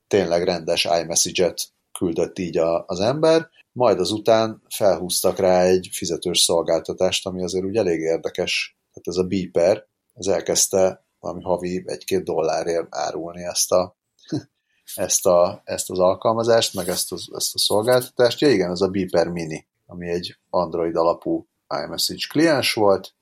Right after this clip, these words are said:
kliens, ö, és így azért volt érdekes, hogy ezt, ö,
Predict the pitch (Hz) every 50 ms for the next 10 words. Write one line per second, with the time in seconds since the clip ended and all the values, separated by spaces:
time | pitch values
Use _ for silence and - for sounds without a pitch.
0 | _ _ - - 120 127 120 117 110 104 - - - - - _ _ _ _ _
1 | - - _ _ _ - 92 90 90 90 90 92 - - _ _ _ _ - -
2 | - 90 - - - 110 143 175 180 - 117 104 98 92 - _ _ _ _ _
3 | - 90 92 98 101 98 90 - 87 92 92 87 87 - 90 85 - 98 107 110
4 | - - - - - _ _ _ _ - - - - 95 92 87 90 90 85 -
5 | - - - 101 98 92 90 90 90 90